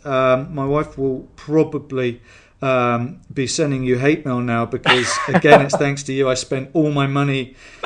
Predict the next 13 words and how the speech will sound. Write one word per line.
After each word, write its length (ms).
on 100
all 80
my 140
lab 400
kit 260
trying 200
to 60
do 220
the 60
stuff 380
that 160
you, 380
uh, 260